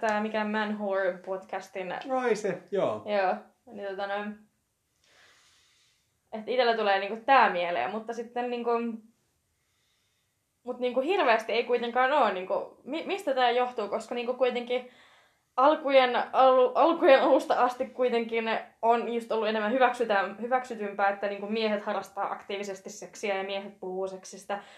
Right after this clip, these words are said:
Speaker 1: Toki niinku ehkä niinku enemmän silleen tietenkin toksisen maskuliinisuuden kautta puhutaan ehkä
Speaker 2: Mm.
Speaker 1: enemmän. Ää, mutta kuitenkin se on ollut enemmän ok, ja sit sen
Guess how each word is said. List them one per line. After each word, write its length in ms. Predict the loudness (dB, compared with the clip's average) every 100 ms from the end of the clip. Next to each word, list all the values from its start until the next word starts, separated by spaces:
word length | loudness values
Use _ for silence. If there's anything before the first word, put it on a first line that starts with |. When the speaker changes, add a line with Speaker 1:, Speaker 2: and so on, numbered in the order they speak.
| _
Speaker 1:
Toki 200 | -8 -6
niinku 200 | -6 -6
ehkä 200 | -6 -6
niinku 240 | -8 -8 -6
enemmän 340 | -6 -6 -8
silleen 260 | -8 -8 -8
tietenkin 540 | -8 -10 -14 -16 -14
toksisen 480 | -12 -10 -8 -6 -6
maskuliinisuuden 800 | -8 -10 -12 -6 -4 -4 -4 -6
kautta 300 | -6 -6 -6
puhutaan 500 | -6 -6 -6 -6 -8
ehkä 200 | -10 -12
Speaker 2:
Mm. 140 | -14 -14 -16 -20 -20 _
Speaker 1:
enemmän. 680 | 0 2 2 2 0 -2 -8 -18 _ -20 -20 _ _
Ää, 360 | 4 8 8 6
mutta 240 | 2 2
kuitenkin 380 | 4 4 2 0
se 120 | 0
on 80 | -2
ollut 220 | 0 0
enemmän 300 | 0 -2 2
ok, 260 | 6 6 6 2 2 -2
ja 60 |
sit 180 | -6 -8
sen 260 | -4 -4